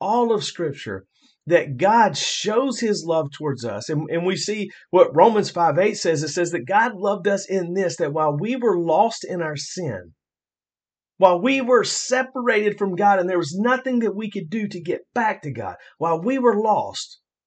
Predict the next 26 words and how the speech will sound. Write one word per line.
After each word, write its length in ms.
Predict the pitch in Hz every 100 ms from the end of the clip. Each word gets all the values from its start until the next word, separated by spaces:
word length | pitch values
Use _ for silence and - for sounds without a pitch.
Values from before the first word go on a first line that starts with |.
| _ _ _ _ _ _ _ _ _ -
Christ 720 | - 190 208 208 208 - - _ _
came 460 | - 180 170 170 160 -
and 220 | 143 135
died 420 | 147 143 143 139 -
for 140 | 117 -
us. 280 | 170 131 -
This 180 | 214 220
is 100 | 220
how 140 | 214
God 320 | 147 196 202 170
demonstrated 580 | 190 175 170 170 165
his 160 | 165 151
love 200 | 160 151
towards 320 | - 147 131 -
us, 420 | 220 208 - - _ _ _ _ _ _ _ _
that 260 | 180 180 139
he, 640 | 131 220 277 269 147 - _ _ _ _ _ _ -
in 180 | 160 156
his 420 | 147 208 220 160
love, 340 | 131 95 - - _ _ _ _ _ _ _ _ _ -
took 260 | 180 - -
care 300 | 214 208 160
of 80 |
that 160 | 135 -
sin 300 | - 180 151
debt. 220 | 92 87